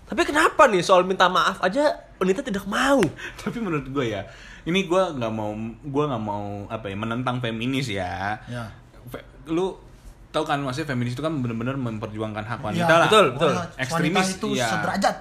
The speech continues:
Speaker 2: Ya,
Speaker 1: Iya.
Speaker 2: pokoknya dia ekstrim lah.
Speaker 1: Iya.
Speaker 2: Tapi menurut gue nggak bisa sih. Nggak bisa. Kalau lu sebagai cewek masih mau,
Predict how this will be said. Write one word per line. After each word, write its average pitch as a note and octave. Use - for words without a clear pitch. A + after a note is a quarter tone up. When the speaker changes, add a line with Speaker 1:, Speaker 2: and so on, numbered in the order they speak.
Speaker 2:
Ya, -
Speaker 1:
Iya. A#2+
Speaker 2:
pokoknya B2
dia C#3+
ekstrim D3+
lah. G#2+
Speaker 1:
Iya. G#2
Speaker 2:
Tapi B3
menurut A#3+
gue C#4+
nggak E3+
bisa G2+
sih. F2+
Nggak C#3+
bisa. F#3
Kalau F3+
lu G3
sebagai C3
cewek B2+
masih B2+
mau, A2+